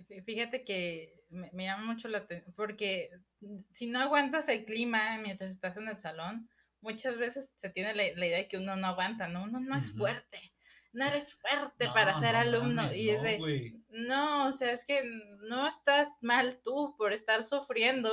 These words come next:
Speaker 2: Sí, no.
Speaker 1: por no soportar
Speaker 2: Sí,
Speaker 1: el
Speaker 2: no.
Speaker 1: clima, o
Speaker 2: Sí,
Speaker 1: sea,
Speaker 2: sí.
Speaker 1: está mal el sistema <laughs> porque los tienen estudiando así.
Speaker 2: Oye, est-, estudias mejor al aire libre que, que en, que en los edificios. Dices, "No mames, cabrón, o sea,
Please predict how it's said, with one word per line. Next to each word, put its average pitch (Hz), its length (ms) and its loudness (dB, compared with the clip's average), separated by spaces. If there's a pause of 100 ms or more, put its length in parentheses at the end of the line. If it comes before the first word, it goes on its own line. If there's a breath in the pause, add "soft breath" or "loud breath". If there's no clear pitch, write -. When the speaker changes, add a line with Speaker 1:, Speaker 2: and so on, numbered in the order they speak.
Speaker 2:
Sí, 147 300 0
no. 139 300 -2
Speaker 1:
por 226 180 0
no 240 140 2
soportar 233 720 2
Speaker 2:
Sí, - 20 4
Speaker 1:
el 262 160 2
Speaker 2:
no. 156 80 -2
Speaker 1:
clima, 247 600 0 (100)
o 220 40 -4
Speaker 2:
Sí, - 0 -
Speaker 1:
sea, 180 240 0
Speaker 2:
sí. 151 300 -4 (260)
Speaker 1:
está 226 340 -4
mal 339 180 2 (180)
el 403 60 4
sistema 294 720 4
<laughs> 349 320 -2
porque 254 400 2 (100)
los 233 260 -2
tienen 320 280 -2 (280)
estudiando 247 580 -4 (240)
así. 269 580 -10 (460)
Speaker 2:
Oye, 143 360 0
est-, - 160 -10
estudias 175 400 -2
mejor 180 360 -2
al 175 160 0
aire 180 200 4
libre 147 420 -2
que, 120 180 -14
que 143 100 -6
en, 131 180 -4
que 147 80 -6
en 135 60 -2
los 127 140 -4
edificios. 147 340 -2
Dices, 143 140 -2
"No 165 120 -2
mames, 170 360 -2
cabrón, 143 280 -2
o 139 40 0
sea, 143 200 -4